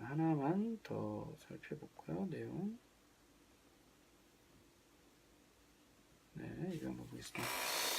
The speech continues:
금투 옆에 삼성전자, 뭐 기업, 대기업에서 이제 움직이기 시작이기 때문에 좀 더 본격적이고 가시화적으로 진행이 될 것 같습니다.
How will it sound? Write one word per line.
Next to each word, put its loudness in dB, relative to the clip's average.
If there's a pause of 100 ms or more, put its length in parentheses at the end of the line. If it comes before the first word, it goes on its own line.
(280)
금투 6
옆에 8
삼성전자, 4 (600)
뭐 -2
기업, 12
대기업에서 12
이제 8
움직이기 4
시작이기 4
때문에 2 (680)
좀 0
더 2 (420)
본격적이고 6
가시화적으로 6 (200)
진행이 -2
될 -2
것 -4
같습니다. -6